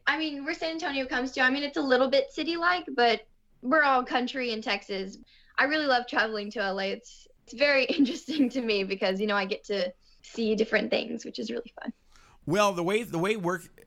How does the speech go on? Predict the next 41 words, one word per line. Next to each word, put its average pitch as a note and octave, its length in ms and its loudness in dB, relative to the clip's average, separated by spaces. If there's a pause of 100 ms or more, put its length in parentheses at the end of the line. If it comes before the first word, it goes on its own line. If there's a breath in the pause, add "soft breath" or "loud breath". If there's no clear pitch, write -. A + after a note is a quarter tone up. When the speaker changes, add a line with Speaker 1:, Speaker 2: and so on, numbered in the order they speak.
Speaker 2:
is C3+ 200 -2
now, C3 420 2
you're A2+ 200 -4
either C#3+ 160 -2
gonna C3 180 -2
shoot C3+ 360 -4 (140)
somewhere C3+ 340 -2
in B2 80 -4
Austin A2+ 560 -4 (400 soft breath)
or B2 180 0
Atlanta A2+ 540 -4 (100)
or A#2+ 160 -2
L A#2 240 -2
A A2+ 160 0
or G#2+ 220 -6
Canada. A2+ 680 -4 (520 soft breath)
Everything's C3+ 480 -2
shooting B2 280 -4
in A2+ 140 -4
Canada. G#2+ 560 -6 (420 soft breath)
Your D#3 280 2
new D#3 300 -2
movie D3+ 360 -2
that's A#2 280 -6
out, A2 340 -2 (100)
uh, A2 220 -4
it's - 180 -8
on B2+ 180 0
Netflix B2 440 -4
right G#2 200 -4
now. G#2+ 440 -4
It's - 100 -10
also - 280 -4
on C#3+ 100 -2
Amazon, C3+ 400 -4
by F#2 140 -4
the F#2 100 -8
way, F#2 240 -6 (420 soft breath)
and A2 160 -4
that A2+ 160 -4
is A2 240 -6